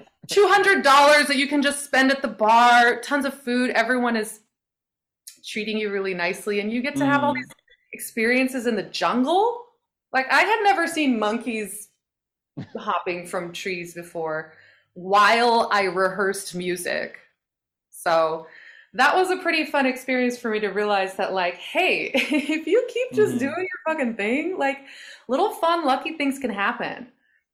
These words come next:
Speaker 2: And they might not make or break you, but it's still one for the books.
Speaker 1: I, I like that story. That's a, that's a good story. Um, so what do you have coming up, uh, this year? Do you got, um, live venues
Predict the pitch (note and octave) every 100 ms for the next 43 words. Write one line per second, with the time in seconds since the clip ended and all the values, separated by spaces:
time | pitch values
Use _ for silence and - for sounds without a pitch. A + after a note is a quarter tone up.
0 | _ - A#3 B3 B3+ C4+ C#4+ D#4 - A#3+
1 | C4 G#3 G3+ A#3+ A#3+ G3+ E3+ F3 - C4
2 | C#4+ D4+ D#4 G#3 G#3+ G3+ F#3 - _ _
3 | _ - D4 D4 - E4 B3 A3 F#3 E3
4 | D#3+ A#2 - - - - _ _ _ _
5 | - C3+ C3+ - A#2+ B2+ A#2 B2 A2+ -
6 | A2+ A#2 B2 C#3 C3 A#2+ A2+ C3 - A#2
7 | B2 G#2+ - B2 A#2 A2 - - E3 F3
8 | D#3+ D3 B2+ C3 _ _ _ _ F3 F3+
9 | D#3+ C#3 F3+ F#3 G3 F#3+ F3+ F3 E3 -
10 | E3 E3 D#3+ E3+ E3+ - _ - C#3+ C3
11 | A#2+ C3+ - B2+ B2 A#2 A#2+ B2+ B2 B2
12 | - - B2+ A#2+ A#2 A#2 A#2 A#2+ A2 B2+
13 | C3 C3